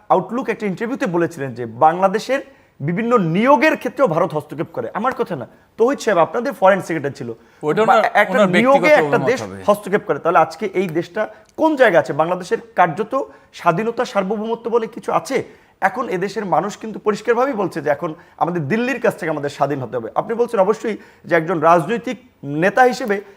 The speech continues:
Speaker 1: একটা দেশের বিরুদ্ধে অবস্থান নেওয়া উচিত না, এবং সেটাও আমরা
Speaker 2: অবশ্যই না।
Speaker 1: পরিষ্কার করছি।
Speaker 2: হ্যাঁ।
Speaker 1: আমি কিংবা
Speaker 2: প্রশ্নই
Speaker 1: কোনো,
Speaker 2: ওঠে না।
Speaker 1: আমরা কখনোই ভারতের বিরুদ্ধে যেতে চাই না। আমরা আমাদের ইস্যুটাকে তুলে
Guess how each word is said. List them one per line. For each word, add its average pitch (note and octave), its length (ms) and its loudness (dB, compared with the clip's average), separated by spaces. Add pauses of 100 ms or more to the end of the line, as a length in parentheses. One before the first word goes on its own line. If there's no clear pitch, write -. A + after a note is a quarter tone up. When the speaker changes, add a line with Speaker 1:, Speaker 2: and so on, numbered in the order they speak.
(180)
Speaker 1:
একটা F3 200 0
দেশের F3+ 400 -2
বিরুদ্ধে F3 500 -2 (300)
অবস্থান F#3 400 2
নেওয়া E3 180 2
উচিত D#3+ 260 -4
না, A#2+ 140 -8
এবং A3 180 -2
সেটাও - 140 -2
আমরা C#4 80 6
Speaker 2:
অবশ্যই B3 180 4
না। - 40 -2
Speaker 1:
পরিষ্কার F#3+ 300 -2
করছি। C#3+ 240 -8
Speaker 2:
হ্যাঁ। - 120 -10
Speaker 1:
আমি A3+ 320 2
কিংবা A3 380 0
Speaker 2:
প্রশ্নই A3 340 -4
Speaker 1:
কোনো, G#3+ 60 2
Speaker 2:
ওঠে C#4 100 4
না। G#3 60 4
Speaker 1:
আমরা A3 240 4
কখনোই A#3+ 420 2 (360)
ভারতের A3 320 2
বিরুদ্ধে E3 420 0
যেতে F3+ 340 2
চাই F3 200 2
না। B3+ 160 2 (420)
আমরা B3+ 400 4
আমাদের A3+ 400 2
ইস্যুটাকে C#4+ 460 -2
তুলে A#3+ 340 -4